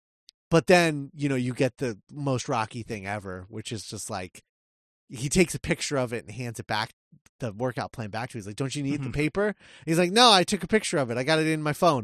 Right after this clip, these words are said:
Speaker 1: And he's like, "What happens if your phone breaks?" He's like, "It's in the cloud." <laughs> Rocky just looks up to the sky and is like, "Cloud?" <laughs>
Speaker 2: What
Speaker 1: And it's,
Speaker 2: cloud?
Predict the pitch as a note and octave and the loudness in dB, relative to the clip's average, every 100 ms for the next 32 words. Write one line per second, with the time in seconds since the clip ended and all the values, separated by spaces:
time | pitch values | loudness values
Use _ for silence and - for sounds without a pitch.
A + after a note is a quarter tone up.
0 | - _ _ C#3+ C#3+ D3 F#3 G#3 A3 G#3+ | -6 _ _ -2 2 6 8 8 6 2
1 | G3 F#3+ F#3 A#3+ B3 F#3 C#3 B2+ C#3+ D#3+ | -4 -4 2 4 4 2 0 0 -2 -2
2 | D3+ G#3 G#3 - A3 A3 C#3 A2+ _ _ | 0 0 0 4 6 8 6 0 _ _
3 | - F#3 - G#3 - - - - - D#3+ | -8 -6 -2 -4 -4 -8 -18 -16 -4 -4
4 | F#3+ F#3 D3 F#3+ D3 D#3+ D#3 - D#3 - | -4 -8 -2 -4 -4 -2 -2 0 -2 -2
5 | C3+ C3+ - - C3+ C#3+ D3+ - D#4 C#4+ | -6 -6 -6 -6 -2 0 -2 -4 -6 -4
6 | D#3+ D#3 C3 B2+ - - G2+ B2+ G#3+ E3 | 0 0 2 -2 -2 -8 4 10 12 10
7 | A2+ B2+ - - D#4 - - D#4+ - C#4 | 6 -2 -6 -8 -8 -8 -12 -4 10 10
8 | C4+ - - - - C4+ G#3+ C4+ C#3+ - | 10 6 0 -10 0 2 4 0 -4 -14
9 | - _ _ _ - D4 | -20 _ _ _ -10 -10